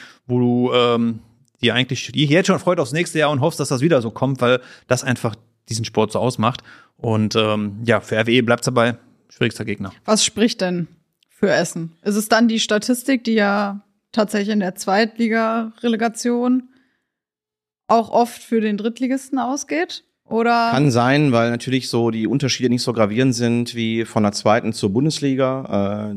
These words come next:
Speaker 3: ich glaub, da lügen die Zahlen dann auch nicht. Und, ähm, also zwölfmal hat sich ja bisher der Drittligist, äh, durchgesetzt
Speaker 2: Mhm.
Speaker 3: und nur fünfmal der Zweitligist. Also sagte der Koschnat auch nach dem, nach dem Spiel, ähm, so groß sind die Unterschiede da nicht, ne, zwischen, zwischen zweiter und, ähm, dritter Liga.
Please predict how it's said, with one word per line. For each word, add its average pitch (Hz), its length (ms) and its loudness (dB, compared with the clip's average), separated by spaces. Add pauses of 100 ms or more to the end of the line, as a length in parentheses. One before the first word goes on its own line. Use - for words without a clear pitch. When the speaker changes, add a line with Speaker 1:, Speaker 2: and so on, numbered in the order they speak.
Speaker 3:
ich - 60 -20
glaub, - 240 0
da 95 220 2
lügen 107 280 2
die 120 80 0
Zahlen 120 360 2
dann 113 100 0
auch 110 280 0
nicht. 117 360 0
Und, 95 360 0
ähm, 95 540 -2
also 104 220 -2
zwölfmal 104 540 2
hat 104 80 -4
sich - 140 -6
ja 110 60 2
bisher 104 240 0
der 95 120 0
Drittligist, 104 580 -4
äh, 104 160 2
durchgesetzt 107 480 0
Speaker 2:
Mhm. 117 60 -2
Speaker 3:
und 101 40 2
nur 101 100 0
fünfmal 117 380 2
der 95 80 2
Zweitligist. 113 640 0 (380)
Also 101 480 2 (200)
sagte 110 280 0
der 98 120 2
Koschnat 98 420 -2
auch 107 240 -2
nach 101 220 -2
dem, 104 180 0
nach 101 140 -8
dem 101 100 -2
Spiel, 104 560 0
ähm, 98 480 -4
so 104 180 2
groß 101 220 0
sind 110 120 2
die 110 60 0
Unterschiede 92 320 -2
da 95 140 -6
nicht, 87 240 -8
ne, 113 80 0
zwischen, 92 460 -4 (280)
zwischen 104 300 0
zweiter 104 420 2
und, 101 340 -2
ähm, 90 260 -2
dritter 117 280 -2
Liga. 117 440 2